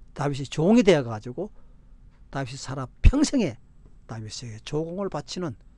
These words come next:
속국이 되었던 것입니다. 말하자면 우리나라로 말하면 옛날에 일제 삼십육 년 동안 <clears throat> 우리가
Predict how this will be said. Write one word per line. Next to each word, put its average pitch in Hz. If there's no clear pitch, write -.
속국이 254
되었던 -
것입니다. 117
말하자면 208
우리나라로 190
말하면 151
옛날에 156
일제 220
삼십육 190
년 220
동안 214
<clears throat> -
우리가 165